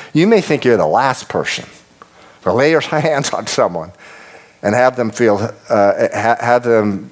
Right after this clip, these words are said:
uh, be healed. But, but, but when, when, when you're either praying for them that way or otherwise ministering to them, you're getting to know the resurrection power.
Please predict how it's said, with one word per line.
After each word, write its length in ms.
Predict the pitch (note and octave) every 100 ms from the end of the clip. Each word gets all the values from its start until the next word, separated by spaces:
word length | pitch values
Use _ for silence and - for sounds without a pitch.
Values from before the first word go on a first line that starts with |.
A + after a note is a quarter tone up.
| -
uh, 100 | B2+
be 220 | A#2 A2+
healed. 380 | G#2 A2 F#2 D#2+
But, 240 | G2 A#2 B2+
but, 180 | B2+
but 160 | C3 B2+
when, 240 | C#3 C#3+ D3 - _ -
when, 340 | D3+ D3+ - - - -
when 120 | D3
you're 120 | D#3 E3
either 360 | G#3 A3 F#3
praying 560 | E3 - - F#3 A3+ C#4
for 200 | - F#3+
them 140 | E3
that 220 | D3 D3
way 280 | C#3+ C#3+ C#3
or 340 | F3+ D#3+ D#3+ -
otherwise 760 | G#3 A#3 C4+ F#3+ F3+ F3 C#3+ C3+
ministering 840 | C3+ C#3+ D#3+ E3 - C3+ A2 F2+
to 160 | - G2+
them, 460 | E2+ D#2 C#2+ C#2 - - - - - - - - - - - - - - - -
you're 140 | F#2
getting 500 | E2+ F2 G#2 A2+ B2 A#2
to 120 | A2
know 760 | G2 G2+ G#2+ F2 D#2 E2+ F#2+ - - - - - -
the 160 | G#2+ F2+
resurrection 1040 | F2 G2 G2+ F#2 F2+ F2+ - F2+ E2+ E2 D#2+ - - -
power. 720 | - - F2+ - C#2+ G#1+ -